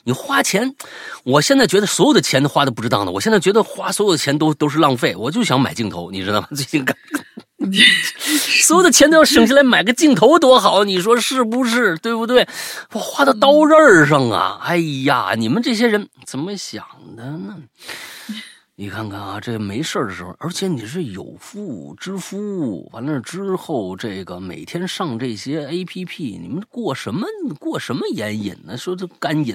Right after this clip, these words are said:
啊，这些东西，哎呀，真是想不到，想不出来啊，是为什么？你看看这，这个，这个小旅馆啊，这个，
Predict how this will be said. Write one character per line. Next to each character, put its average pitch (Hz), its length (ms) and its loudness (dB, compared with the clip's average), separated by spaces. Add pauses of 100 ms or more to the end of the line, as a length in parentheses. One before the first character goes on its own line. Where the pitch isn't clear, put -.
(120)
啊， - 120 -18
这 107 140 -12
些 95 140 -10
东 92 200 -8
西， 85 140 -14 (760)
哎 370 80 4 (280)
呀， - 240 -12
真 120 180 -4
是 98 140 -10
想 - 180 -12
不 - 100 -10
到， 87 280 -8
想 92 180 -14
不 - 80 -18
出 107 60 -12
来 92 160 -8
啊， 92 120 -8
是 95 140 -10
为 95 180 -10
什 90 160 -16
么？ 78 140 -18 (220)
你 92 120 -16
看 95 160 -14
看 95 120 -12
这， 92 160 -12
这 87 100 -14
个， 87 180 -14 (380)
这 - 80 -20
个 101 80 -14
小 - 180 -10
旅 101 160 -4
馆 127 200 -6
啊， - 180 -14
这 110 100 -12
个， 92 240 -12